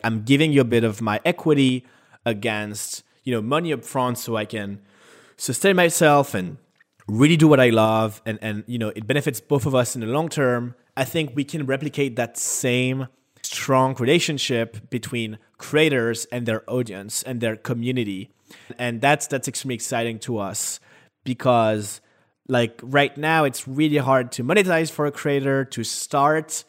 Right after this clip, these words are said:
you know, like, you don't have money to start. And, and what's cool is that you don't actually need that much money to start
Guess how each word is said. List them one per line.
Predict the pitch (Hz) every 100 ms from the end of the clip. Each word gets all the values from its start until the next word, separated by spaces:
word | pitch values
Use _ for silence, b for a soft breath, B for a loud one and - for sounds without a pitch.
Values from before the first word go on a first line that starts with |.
| _
you | 139
know, | 131 127
like, | 120 110
you | 120
don't | 120
have | 123 104
money | 104 123
to | 135 151
start. | - 165 165 160
And, | 120 113 b b
and | 147 151
what's | 160
cool | - 208 247
is | 185 -
that | 147 127
you | 135
don't | 214
actually | 254 - 160
need | 156
that | 143 120
much | 131 - -
money | 101 139 107
to | 98 107
start | - - 113 104